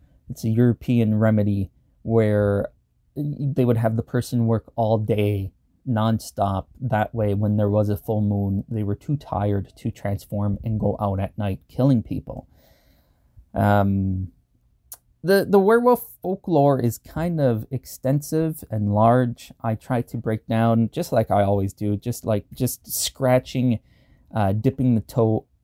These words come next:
in the water of these folklores. Um, but yeah, the, the werewolf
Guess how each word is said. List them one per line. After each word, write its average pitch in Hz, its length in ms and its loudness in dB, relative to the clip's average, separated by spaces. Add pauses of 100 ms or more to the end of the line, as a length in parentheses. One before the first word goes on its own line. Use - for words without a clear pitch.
(120)
in 131 260 4
the 110 80 4
water 98 640 0 (320)
of 101 260 -6
these 110 220 -4
folklores. 101 880 -2 (200)
Um, 95 460 -6 (300)
but 117 280 0
yeah, 113 220 6 (140)
the, 131 240 0
the 120 100 0
werewolf 127 540 2